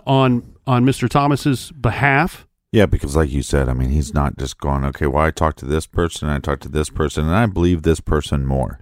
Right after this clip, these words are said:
Speaker 1: Right.
Speaker 2: He's just saying,
Speaker 1: He's
Speaker 2: "No."
Speaker 1: leaving it on there
Speaker 2: Right.
Speaker 1: until he can prove other, uh, otherwise.
Speaker 2: Yeah.
Speaker 1: And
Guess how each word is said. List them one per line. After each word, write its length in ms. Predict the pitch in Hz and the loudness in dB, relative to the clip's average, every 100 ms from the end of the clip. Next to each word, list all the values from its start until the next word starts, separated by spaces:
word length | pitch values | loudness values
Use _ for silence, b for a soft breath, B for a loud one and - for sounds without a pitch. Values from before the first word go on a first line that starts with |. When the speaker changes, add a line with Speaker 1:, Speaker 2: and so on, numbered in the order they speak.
| - | 0
Speaker 1:
Right. 400 | 151 196 131 - | 2 4 0 -4
Speaker 2:
He's 140 | 92 87 | -2 -2
just 140 | 82 | 0
saying, 300 | 90 82 71 - | 2 2 2 4
Speaker 1:
He's 100 | - | 4
Speaker 2:
"No." 160 | - | 6
Speaker 1:
leaving 260 | 196 196 185 | 6 4 4
it 100 | 160 | 4
on 180 | 175 202 | 4 4
there 140 | 143 | 4
Speaker 2:
Right. 60 | 127 | 4
Speaker 1:
until 160 | 143 | 4
he 60 | 135 | 2
can 120 | 117 | 2
prove 240 | - 156 135 | 2 4 4
other, 300 | 170 156 - - | 2 0 -2 -8
uh, 240 | 151 139 139 | -6 -4 -2
otherwise. 560 | 156 170 117 90 - 82 | 0 2 0 -2 -6 -8
Speaker 2:
Yeah. 120 | 65 - _ _ _ _ | -10 -12 _ _ _ _
Speaker 1:
And 440 | 160 151 147 139 | 2 4 4 2